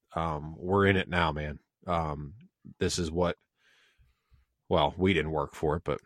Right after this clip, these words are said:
this is what we've been gearing ourselves towards all season, and here we are now. Um, got a couple games that we do wanna go over.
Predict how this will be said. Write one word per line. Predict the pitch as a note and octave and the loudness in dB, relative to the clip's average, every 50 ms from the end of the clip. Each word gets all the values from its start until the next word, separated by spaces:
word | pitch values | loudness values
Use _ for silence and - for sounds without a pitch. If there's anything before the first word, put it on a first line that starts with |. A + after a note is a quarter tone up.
| _ - | _ -6
this | G2+ F#2+ | -4 -2
is | - F2+ | -2 0
what | E2 E2+ E2 | 0 0 0
we've | F2+ E2 D#2 | 0 0 0
been | D#2 D#2 D#2 D2+ | 0 0 0 4
gearing | E2+ F#2+ F#2+ F#2 F2 E2 | 6 8 10 10 8 8
ourselves | D#2+ D2+ - - F2 D#2 D2+ D2+ - | 6 2 2 2 2 2 2 2 0
towards | - - E2+ D#2 D2 D2+ D2+ D2+ - - - - _ _ _ - | 0 2 2 4 4 2 2 -2 -6 -10 -12 -18 _ _ _ 2
all | F2+ E2 D#2+ | 2 4 4
season, | - - F#2+ F#2 F2 D#2 D2+ D2+ C#2+ D2 E2 - | 4 4 4 4 4 4 2 -2 -4 -4 -6 -6
and | E2+ D#2+ | -6 -2
here | D2+ F#2+ F2+ D#2+ | 0 2 2 4
we | E2+ E2 | 4 4
are | E2 E2 D#2+ D#2 | 6 6 4 4
now. | D#2 D#2 D#2 - - - _ _ _ - - - - _ _ _ - - - | 2 2 0 0 -2 -2 _ _ _ -20 -20 -20 -20 _ _ _ -20 -12 -4
Um, | - F#2 E2 D#2+ D#2 D2+ D2 D2 - _ _ - - | -2 0 2 2 0 0 -2 -4 -8 _ _ -4 2
got | G#2 G2+ F#2+ | 4 6 6
a | F#2 | 6
couple | - - G2 E2+ F2+ E2+ | 6 4 4 4 4 4
games | E2 F2 F2 E2+ E2+ | 4 4 6 6 4
that | G2 - | 2 2
we | F2 E2 | 2 2
do | F2 F2 | 4 4
wanna | E2 F2 E2 D#2+ | 4 4 4 4
go | D2+ E2+ E2 | 4 4 4
over. | E2 E2 D#2+ D#2+ D#2+ D#2+ F#2+ | 4 4 4 2 2 0 0